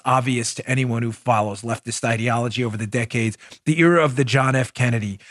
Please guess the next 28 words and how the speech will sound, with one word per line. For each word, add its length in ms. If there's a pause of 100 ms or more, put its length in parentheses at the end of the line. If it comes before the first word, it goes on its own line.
(160)
uh, 180
b-, 240
even 340
Bill 220
Clinton 360
approached 360
the 80
government. 260
"The 80
era 240
of 80
big 220
government 500
is 140
over. 260
Ask 420
not 320
what 200
your 100
country 380
can 160
do 160
for 180
you." 160 (360)
That 220
stuff 480 (100)
is 420 (200)
over. 580